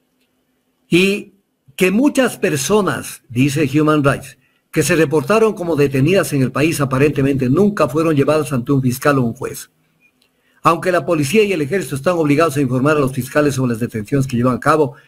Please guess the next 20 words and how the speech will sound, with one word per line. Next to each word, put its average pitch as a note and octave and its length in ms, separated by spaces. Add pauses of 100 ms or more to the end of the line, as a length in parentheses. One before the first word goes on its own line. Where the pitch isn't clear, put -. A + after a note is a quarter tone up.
(260)
muchas E3 320
personas D3+ 460
parecen C#3 320
haber B2+ 160
sido D3+ 180
detenidas C3 400
durante C3 340
breves D3 400
periodos D3 600 (760)
al E3+ 200
margen G#3 380
del D3+ 160
proceso E3+ 440
legal D#3 260
y D#3 60
haber D3 200
sido D#3+ 260
sometidas C#3 480
a C#3 60
represalias, B2+ 680